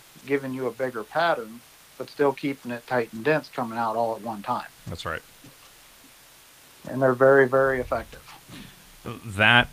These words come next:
Speaker 2: like, now that you're talking about that one, that, the decoy tube is by far, um, my favorite, and, um, and the reason is, um, I shoot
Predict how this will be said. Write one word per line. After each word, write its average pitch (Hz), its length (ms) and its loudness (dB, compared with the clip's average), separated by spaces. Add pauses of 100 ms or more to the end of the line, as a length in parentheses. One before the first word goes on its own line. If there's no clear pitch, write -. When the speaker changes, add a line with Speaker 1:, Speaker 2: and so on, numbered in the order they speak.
(160)
Speaker 2:
like, 95 220 -2
now 113 200 4
that 113 100 4
you're 98 120 -2
talking 104 380 2
about 90 240 4
that 95 180 4
one, 82 300 -2
that, 95 300 6 (400)
the 90 100 -4
decoy 113 520 2
tube 107 360 2
is 90 160 2
by 87 260 0
far, 104 680 4 (800)
um, 85 480 2
my 85 200 2
favorite, 85 680 0 (280)
and, 82 440 0 (460)
um, 78 500 -4 (760)
and 92 140 -2
the 98 60 0
reason 110 460 4
is, 95 580 2 (240)
um, 82 560 0 (1120)
I 95 180 0
shoot 127 420 0